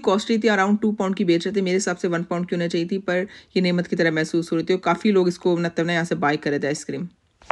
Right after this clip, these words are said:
अच्छा, ऐसी Sunday markets ना, Sunday markets come, to be honest, मुझे लगता है budget market ज़्यादा होती है,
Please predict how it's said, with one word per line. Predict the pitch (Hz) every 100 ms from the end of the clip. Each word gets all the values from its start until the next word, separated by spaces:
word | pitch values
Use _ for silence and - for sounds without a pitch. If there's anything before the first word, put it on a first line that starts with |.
| - - -
अच्छा, | 208 247
ऐसी | 208 202
Sunday | 247 202 196
markets | 220 190 185 208 214
ना, | 233
Sunday | - 180 208
markets | 190 185 208 208
come, | - 190
to | 208
be | 196
honest, | 185 208
मुझे | 196 196
लगता | 180 214
है |
budget | 175 170 185
market | 175 165 180
ज़्यादा | - 160 160
होती | 160 156
है, | 160